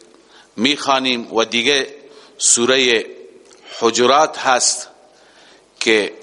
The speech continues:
اونجا شما انشاءالله می‌خوانید: «محمد رسول الله والذین معه اشداء علی الکفار.»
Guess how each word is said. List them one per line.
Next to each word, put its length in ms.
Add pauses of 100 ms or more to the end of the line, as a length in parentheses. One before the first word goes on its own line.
(380)
اونجا 380
شما 320
انشاءالله 540
می‌خوانید: 680
«محمد 540
رسول 560
الله 380 (600)
والذین 600
معه 380
اشداء 800
علی 100
الکفار.» 720